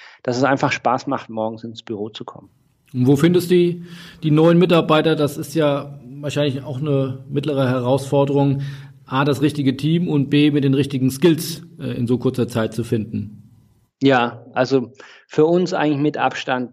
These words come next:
Speaker 1: da die größte Herausforderung, ähm, die passenden Leute zu finden. Wir haben eigentlich zwei Anforderungspunkte. Das eine ist natürlich das Fachliche, das muss, das muss passen,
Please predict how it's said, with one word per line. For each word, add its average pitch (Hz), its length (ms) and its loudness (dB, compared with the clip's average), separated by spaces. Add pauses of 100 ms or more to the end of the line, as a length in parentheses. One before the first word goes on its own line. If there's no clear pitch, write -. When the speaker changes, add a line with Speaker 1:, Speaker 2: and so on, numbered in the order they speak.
(160)
Speaker 1:
da 120 260 -2
die 123 140 -10
größte 131 360 -2
Herausforderung, 117 880 0 (420)
ähm, 110 200 2
die 123 100 -2
passenden 139 460 2
Leute 165 360 2
zu 170 140 -10
finden. 202 400 -4
Wir 120 160 0
haben 131 140 -2
eigentlich 123 320 -2
zwei 127 320 0
Anforderungspunkte. 127 1500 -2
Das - 120 -8
eine 120 280 2
ist 113 120 -4
natürlich 120 320 -2
das 117 140 -4
Fachliche, 170 540 0
das 135 160 -8
muss, 127 380 -4
das 113 120 -10
muss 123 220 0
passen, 170 500 0